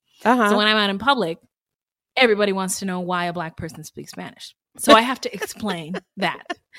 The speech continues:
Speaker 2: Um, my hair, I have to explain that almost on a daily basis. Um,
Speaker 1: What do you have to
Speaker 2: when
Speaker 1: explain
Speaker 2: you, when
Speaker 1: about
Speaker 2: my
Speaker 1: your
Speaker 2: family
Speaker 1: hair?
Speaker 2: and I, um, well, people th-, people think it's braids.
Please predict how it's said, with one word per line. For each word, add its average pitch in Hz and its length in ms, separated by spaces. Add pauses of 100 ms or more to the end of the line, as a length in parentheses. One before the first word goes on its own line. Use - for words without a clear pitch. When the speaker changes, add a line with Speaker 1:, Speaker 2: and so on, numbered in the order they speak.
(420)
Speaker 2:
Um, 190 560 (360)
my 214 200
hair, 240 460
I 175 60
have 180 220
to - 140
explain 190 440
that 180 200 (260)
almost 180 300
on 175 80
a 160 60
daily 156 240
basis. - 480 (440)
Um, 165 640 (280)
Speaker 1:
What 220 120
do 240 80
you 202 80
have 196 120
to - 0
Speaker 2:
when 247 160
Speaker 1:
explain 240 380
Speaker 2:
you, 254 40
when 240 120
Speaker 1:
about 226 40
Speaker 2:
my 220 120
Speaker 1:
your 233 80
Speaker 2:
family 247 260
Speaker 1:
hair? 240 140
Speaker 2:
and 196 140
I, - 20 (1600)
um, 202 580
well, 240 160
people 320 300
th-, - 160 (200)
people 247 260
think 233 200
it's 214 160
braids. 175 720